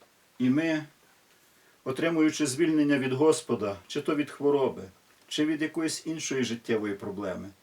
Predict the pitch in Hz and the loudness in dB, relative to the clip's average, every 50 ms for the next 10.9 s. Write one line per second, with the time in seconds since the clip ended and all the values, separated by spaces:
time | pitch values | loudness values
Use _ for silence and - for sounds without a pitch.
0 | _ _ _ _ _ _ _ _ _ _ _ _ _ _ _ _ - - 139 175 | _ _ _ _ _ _ _ _ _ _ _ _ _ _ _ _ -8 -4 -2 -2
1 | 175 175 156 - - 175 165 156 - - - - _ _ - 117 131 131 - - | 0 -2 -2 2 2 2 2 2 0 -6 -16 -20 _ _ -8 -6 -6 -4 0 2
2 | 160 156 147 143 - 139 - - - - 165 165 151 131 117 104 101 95 - - | 2 2 2 2 0 -2 0 0 2 6 8 8 8 6 4 0 -2 -4 -6 -10
3 | - _ _ _ _ _ _ _ _ _ _ _ _ _ _ _ _ - _ _ | -20 _ _ _ _ _ _ _ _ _ _ _ _ _ _ _ _ -20 _ _
4 | _ _ _ _ - 135 143 139 139 139 - - 151 147 143 139 139 135 123 - | _ _ _ _ -2 0 2 2 2 2 0 4 4 6 6 6 4 0 -4 -12
5 | _ _ _ - 147 143 143 143 139 127 - _ _ - 147 147 139 131 123 113 | _ _ _ -2 0 2 2 2 0 -2 -8 _ _ 6 6 6 6 4 -2 -2
6 | 117 120 147 156 151 139 - 120 110 113 117 127 131 127 123 139 139 131 127 131 | 0 2 4 4 4 2 0 0 -2 -2 0 0 0 0 0 0 0 0 0 -2
7 | 135 131 - - 131 135 139 135 131 131 135 135 131 - - 123 120 139 147 143 | -2 -4 -4 -4 -2 0 0 0 0 0 0 -2 -2 -2 -2 0 2 4 4 4
8 | 127 120 117 107 113 123 117 139 131 - 120 113 117 113 - - 143 147 135 - | 6 4 2 2 2 0 2 2 2 2 0 -4 -4 -4 -4 -4 -4 -6 -6 -6
9 | - - 123 117 117 117 - _ _ _ _ _ _ _ _ _ _ _ _ _ | -2 0 2 2 0 0 -6 _ _ _ _ _ _ _ _ _ _ _ _ _
10 | - - 127 - - 135 147 147 143 135 131 - - 131 123 120 120 | -6 -4 -4 0 4 6 6 6 4 2 -2 0 0 2 2 2 2